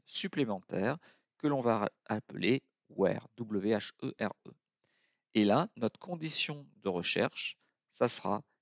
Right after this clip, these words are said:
que le nodep est égal à trente.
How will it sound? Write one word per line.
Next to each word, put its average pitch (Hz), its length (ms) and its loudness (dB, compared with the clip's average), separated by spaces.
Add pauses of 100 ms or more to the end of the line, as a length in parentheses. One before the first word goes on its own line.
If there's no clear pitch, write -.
(120)
que 117 100 0
le 117 140 2
nodep 131 580 2 (840)
est 214 180 2
égal 113 420 6 (480)
à 120 220 4 (220)
trente. - 560 -2